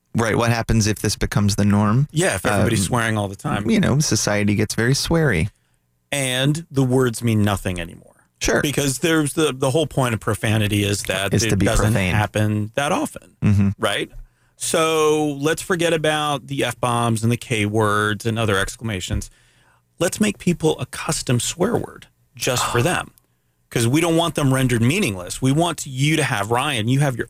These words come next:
Speaker 2: own swear word.
Speaker 1: Mm-hmm.
Speaker 2: And I have mine, and that's our power word.
Speaker 1: Yeah.
Speaker 2: Right? So how do we do that? You may ask.
Speaker 1: Mm-hmm.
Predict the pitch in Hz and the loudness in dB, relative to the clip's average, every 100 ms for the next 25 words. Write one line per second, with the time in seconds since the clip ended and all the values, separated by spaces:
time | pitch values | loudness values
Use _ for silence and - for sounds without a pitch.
0 | - 127 127 120 - 110 107 - - - | 0 2 2 -2 -2 0 0 -4 -4 0
1 | 110 98 98 _ 117 117 127 131 127 113 | 4 4 0 _ -2 0 0 0 0 0
2 | 104 98 95 - _ _ 117 113 113 123 | 0 -2 -6 -12 _ _ -4 -2 -2 -2
3 | - - 123 104 98 - - _ _ - | -2 0 0 0 -2 -6 -16 _ _ -4
4 | 98 110 147 - - 110 139 - - 139 | 2 4 2 -2 -2 -2 -2 -4 -2 0
5 | - 165 170 160 131 92 82 - _ _ | 2 2 2 2 0 -2 -4 -10 _ _
6 | _ _ _ _ - - 139 131 113 101 | _ _ _ _ -20 -8 -2 0 0 -2
7 | - - - _ - 104 98 98 | -6 -8 -14 _ -2 0 2 0